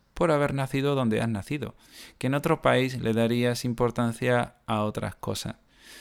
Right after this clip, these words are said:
Pero esto es lo que hay. Por lo menos te lo en cuenta y si acaso agradece, ¿no? Ciertas cosas que tienes en tu vida, pues por lo menos privilegiadas. Si de hecho estás escuchándome es porque tienes acceso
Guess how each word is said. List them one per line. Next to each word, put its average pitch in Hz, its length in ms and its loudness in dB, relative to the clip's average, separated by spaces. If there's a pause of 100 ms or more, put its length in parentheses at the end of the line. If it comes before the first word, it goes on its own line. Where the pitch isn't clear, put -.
(520)
Pero 101 200 -2
esto 113 220 -2
es 117 40 2
lo 101 140 -2
que 90 120 -4
hay. 90 220 -6 (600)
Por 143 100 0
lo 151 60 -2
menos 151 400 -2
te 135 100 2
lo 127 100 4
en 120 120 2
cuenta 110 460 0 (380)
y 101 480 -4 (320)
si - 140 -10
acaso 104 320 -4
agradece, 101 520 -2
¿no? 104 240 -6 (500)
Ciertas 107 480 -6
cosas - 400 -8
que 107 120 -4
tienes 107 340 0
en 107 240 -4 (480)
tu 120 120 2
vida, 113 380 2 (680)
pues 110 220 2
por - 240 0
lo 107 80 2
menos 127 240 -2
privilegiadas. - 840 -2
Si 117 140 -6
de 110 100 0
hecho 117 180 -4
estás 120 240 -4
escuchándome 117 680 -2
es 110 80 -6
porque 110 320 -6
tienes 110 240 -2
acceso 110 720 -4